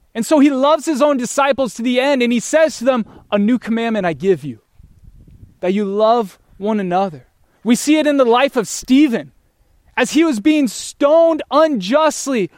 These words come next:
by those who reject Christ, what did he say? Like his Lord Jesus, he said, "Father, forgive them, for they don't know what they're doing."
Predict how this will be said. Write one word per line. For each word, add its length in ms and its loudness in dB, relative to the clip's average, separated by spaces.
by 120 0
those 260 0
who 60 -2
reject 540 0
Christ, 400 -2
what 200 0
did 120 -2
he 100 -2
say? 440 0
Like 180 0
his 160 0
Lord 300 0
Jesus, 760 2
he 100 2
said, 280 0
"Father, 360 0
forgive 560 -2
them, 260 -12
for 100 -6
they 120 2
don't 340 -2
know 160 0
what 220 2
they're 140 0
doing." 480 -10